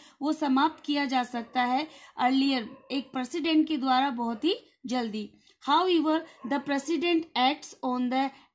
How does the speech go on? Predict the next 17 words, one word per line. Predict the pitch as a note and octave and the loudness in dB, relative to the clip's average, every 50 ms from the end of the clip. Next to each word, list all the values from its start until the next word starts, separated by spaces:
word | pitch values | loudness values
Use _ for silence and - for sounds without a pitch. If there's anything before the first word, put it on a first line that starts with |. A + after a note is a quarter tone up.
| - | -4
advice | A#3+ A#3 A#3+ G#3+ A3+ C4 C4 D4 E4+ D#4+ C#4+ | -2 -2 -2 -2 0 2 2 2 2 0 0
of | D4+ C#4+ B3 A3 | 0 -2 -2 -2
the | C4 C4+ C4 | -4 -4 -4
prime | C4+ B3 A#3 A3+ A3 A3 | -4 -4 -4 -2 -2 -2
minister, | G#3+ A3 G#3+ - - A#3 A3 G3+ - _ _ _ - | -4 -4 -6 -6 -8 -8 -8 -8 -8 _ _ _ -8
और | A#3 A#3+ B3+ - - | -8 -8 -8 -4 -4
इस | F4+ F#4 - | -6 -6 -4
प्रकार | - - C#4 - C4+ B3+ B3+ | -8 -8 -6 -4 -2 -4 -2
जो | A#3 C4 | -2 -6
प्रेसिडेंट | B3+ - A#3 B3+ A3 - C4+ A3+ C#4+ D#4 E4 E4 | -6 -6 -8 -8 -6 -6 -4 -2 0 0 0 0
होता | D4 A3+ - C#4 | -2 -2 -2 -4
है, | C#4 C#4 C#4 C#4+ | -2 -2 -2 -2
ये | C4+ C4+ C#4 | 0 -2 0
जो | A3+ C#4 | -2 -4
कार्य | C4+ - A#3 A3 A3+ B3+ E4 F#4 | -4 -4 -4 -2 0 0 0 0
करता | D#4+ D#4+ D4 C4 A3+ C4 B3+ | 0 -2 -4 -4 -2 -2 -2
है, | B3 B3+ C4 C4 | -2 -2 -2 -4